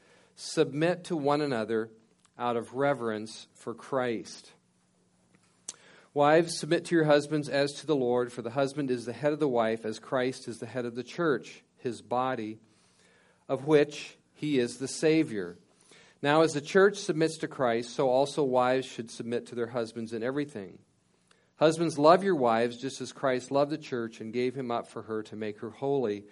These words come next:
cleansing her by the washing with water through the word, and to present her to himself as a radiant church without stain or wrinkle or any other blemish, but holy and blameless.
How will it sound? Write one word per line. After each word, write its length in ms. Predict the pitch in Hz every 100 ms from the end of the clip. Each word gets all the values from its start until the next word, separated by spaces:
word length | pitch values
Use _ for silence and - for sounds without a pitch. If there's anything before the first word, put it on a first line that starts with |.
| - - _ _
cleansing 460 | - 185 202 170 139
her 200 | 123 120
by 160 | 113
the 120 | 110
washing 680 | 110 127 135 135 143 139 135 - -
with 300 | 113 139 139
water 420 | 123 113 110 110
through 220 | 107 117
the 100 | 110
word, 520 | 107 123 120 104 98 - _ _ _ - - -
and 140 | 139
to 80 | 139
present 360 | 135 127 160 185
her 120 | 156
to 140 | 160
himself 600 | 147 131 - 123 120 120 - _ _ _
as 160 | 117 107
a 60 | 113
radiant 480 | 131 143 147 131
church 360 | - 123 113 -
without 300 | 110 107 104
stain 460 | - 131 120 123 120
or 200 | 117 110
wrinkle 440 | 117 117 113 110
or 280 | 101 101 98
any 380 | 147 165 160 - - _ _ _ -
other 300 | 139 143 123
blemish, 640 | 120 120 113 101 98 -
but 160 | 104 101
holy 560 | - 143 139 139 139 -
and 220 | 113 107
blameless. 840 | 110 107 110 104 98 95 - -